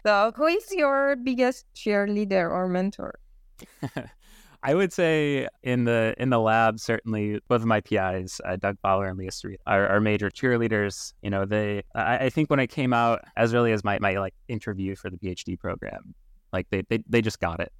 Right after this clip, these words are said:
Speaker 2: They were like, "Yes." They expected that more clinical folks might come through the, the labs just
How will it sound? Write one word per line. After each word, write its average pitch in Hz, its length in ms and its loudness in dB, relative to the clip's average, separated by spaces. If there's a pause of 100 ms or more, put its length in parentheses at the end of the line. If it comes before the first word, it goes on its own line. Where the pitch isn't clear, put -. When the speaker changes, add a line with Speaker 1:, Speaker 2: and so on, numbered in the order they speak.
(120)
Speaker 2:
They 101 100 -4
were 98 100 0
like, 95 280 -4
"Yes." - 540 -6 (100)
They 120 140 0
expected 127 640 0
that 113 240 2
more 113 240 2
clinical 113 460 -2
folks 117 360 -2
might 104 240 -2
come 110 140 -4
through 107 340 -2
the, 104 360 2
the 101 100 -2
labs 98 440 0
just - 200 -8